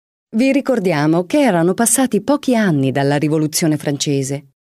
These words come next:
I rivoluzionari francesi, per andare contro il regime precedente, avevano voluto inventare addirittura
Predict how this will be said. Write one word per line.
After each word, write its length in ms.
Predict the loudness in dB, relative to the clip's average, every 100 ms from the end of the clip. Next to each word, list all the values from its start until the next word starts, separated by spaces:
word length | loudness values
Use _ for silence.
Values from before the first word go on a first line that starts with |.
| _
I 100 | 0
rivoluzionari 760 | 2 2 2 0 0 0 0 0
francesi, 720 | -2 -2 0 0 0 -4 -8
per 140 | -8 -4
andare 380 | -2 -2 -2
contro 340 | 0 0 0 0
il 80 | -2
regime 440 | -2 0 0 0
precedente, 760 | -4 -4 -4 -4 -6 -8 -10 -12 _ _
avevano 460 | -4 0 2 2 2
voluto 340 | 2 0 2
inventare 540 | 2 2 0 0 0 0
addirittura 680 | 0 0 -2 -2 -2 -2